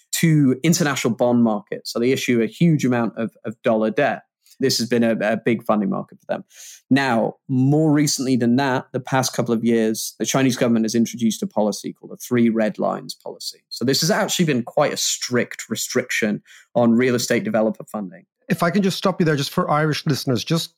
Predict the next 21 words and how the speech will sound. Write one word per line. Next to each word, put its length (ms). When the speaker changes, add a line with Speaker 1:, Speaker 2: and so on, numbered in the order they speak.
Speaker 2:
that 320
idea 360
of 160
real 140
estate 460
developers 540
issuing 460
bonds, 720
right? 240
For 140
the 160
Irish 420
case, 240
just 180
so 80
you 160
know, 400
that 140
is 160
Irish 500
banks 580